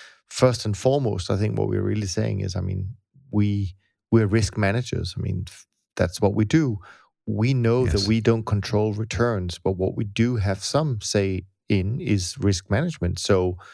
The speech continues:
Speaker 1: that's our starting point, right? I mean, we don't sit down and say, "Oh, let's make fifteen percent this year." I mean, we don't do that. But we do sit down and say, Well, let's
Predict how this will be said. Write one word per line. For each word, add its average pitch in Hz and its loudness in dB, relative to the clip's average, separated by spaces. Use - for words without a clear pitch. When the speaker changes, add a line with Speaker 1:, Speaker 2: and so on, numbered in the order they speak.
Speaker 1:
that's 104 0
our 92 0
starting 113 -2
point, - -8
right? - -6
I - -6
mean, 110 -2
we 107 0
don't 110 -2
sit 98 -6
down 101 0
and 98 -4
say, 95 0
"Oh, 95 0
let's 95 -4
make - -2
fifteen 104 -2
percent 120 -2
this 101 -6
year." 104 -4
I - -6
mean, 104 -4
we 107 -4
don't 104 -2
do 160 0
that. 131 -4
But 101 2
we 101 0
do 113 2
sit - -4
down 95 0
and 101 -2
say, 98 -2
Well, 98 0
let's - -4